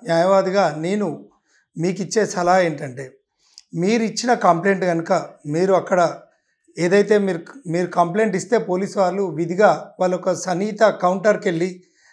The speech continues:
రిసెప్షన్ కౌంటర్కి వెళ్ళి మనకు ఒక రిసిప్ట్ ఇవ్వాల్సిన బాధ్యత ఉంటుంది. తర్వాత దాన్ని వెంటనే ఉన్నతాధికారికి, అంటే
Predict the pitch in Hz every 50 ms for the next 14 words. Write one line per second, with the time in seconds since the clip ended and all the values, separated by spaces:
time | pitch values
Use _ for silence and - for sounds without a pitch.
0 | _ - 156 170 165 - 233 226 233 247 233 226 - 220 208 202 185 214 202 190
1 | - 196 180 190 208 208 190 190 180 185 240 226 196 175 - _ _ _ _ _
2 | _ - 151 202 190 170 180 175 - 226 180 - 226 196 185 185 180 170 170 180
3 | 180 175 170 160 147 156 160 147 160 160 160 185 170 131 123 135 123 120 123 -
4 | _ _ _ _ _ _ _ _ _ _ 196 196 208 226 240 240 - 247 240 240
5 | 247 247 226 185 202 202 196 202 202 202 196 160 160 190 190 185 175 233 220 214
6 | 208 214 277 - - _ _ _ _ _ _ _ _ _ - 165 180 226 240 233
7 | 240 233 190 196 - 170 143 127 120 - _ _ _ _ _ _ - 160 156 190
8 | 190 190 196